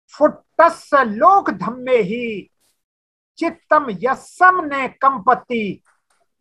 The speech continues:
अस्थोकम विरजम खेमम, एतं मंगलमुत्तमं।"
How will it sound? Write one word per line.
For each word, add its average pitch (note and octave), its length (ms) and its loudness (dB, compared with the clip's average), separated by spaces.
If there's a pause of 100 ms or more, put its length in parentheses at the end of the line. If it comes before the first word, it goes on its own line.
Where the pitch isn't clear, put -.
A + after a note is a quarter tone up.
अस्थोकम C4+ 1000 2
विरजम A#3+ 640 0
खेमम, A#3 600 0 (500)
एतं D4+ 540 0
मंगलमुत्तमं।" G#3 1300 -2